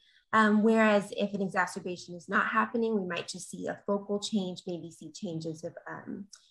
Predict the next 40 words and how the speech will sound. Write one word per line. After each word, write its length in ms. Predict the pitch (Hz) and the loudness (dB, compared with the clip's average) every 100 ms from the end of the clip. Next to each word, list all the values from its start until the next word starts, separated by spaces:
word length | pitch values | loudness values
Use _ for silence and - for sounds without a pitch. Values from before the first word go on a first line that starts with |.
| - | -20
just 240 | - - | -16 -8
fluid 260 | 277 269 262 | -2 0 2
retention 640 | 269 262 240 226 226 196 | 0 -2 -4 -2 0 -2
or 100 | 175 | -2
an 60 | 165 | -4
isolated 600 | 196 202 196 196 196 185 | -2 -2 -2 -6 -6 -8
pneumonia, 600 | 180 175 170 165 170 165 170 | -8 -8 -8 -8 -8 -10 -8
something 340 | 185 165 175 | -10 -6 -6
like 240 | 165 160 170 | -6 -6 -2
that, 200 | 156 - | -2 -2
that 120 | - | -6
would 120 | 165 | -4
not 280 | - 165 - | -6 -6 -6
be 80 | - | -12
consistent 600 | - 160 - - - 156 | -14 -14 -14 -14 -12 -12
with 140 | 190 170 | -12 -10
an 80 | |
exacerbation. 960 | 170 - - - - - - - - 220 - _ _ _ _ _ - | -12 -12 -14 -10 -10 -8 -10 -12 -12 -14 -16 _ _ _ _ _ -10
So 460 | - 269 247 247 - | 0 2 2 0 -4
if 180 | 262 262 | -4 0
there 120 | 277 | 2
are 40 | 269 | 0
symptoms 680 | - 247 262 247 240 220 - | 2 0 0 -2 -2 -4 -10
that 120 | 190 185 | -10 -6
are 140 | 170 | -2
lower 240 | 202 220 | 4 6
respiratory 600 | 220 214 - 214 208 196 | 6 2 0 -6 0 0
in 100 | 196 | 0
nature, 400 | 196 196 - 208 | 0 -2 -4 -4
typically 520 | 202 220 226 302 302 349 | -6 -8 -6 -6 -6 -4
you'll 160 | 285 196 | -2 -2
want 240 | 185 - | -6 -8
to 100 | 214 | -10
see 480 | - 202 180 175 - - - | -8 -6 -4 -4 -6 -6 -2
a, 300 | 208 165 - | -2 -2 -6
an 120 | 175 | -8
expert 600 | 170 180 - - 285 - | -6 -8 -10 -4 -4 -4
to 80 | - | -8
help 340 | 196 190 190 202 | -4 -2 -4 -4
you 400 | 190 175 175 | -4 -4 -6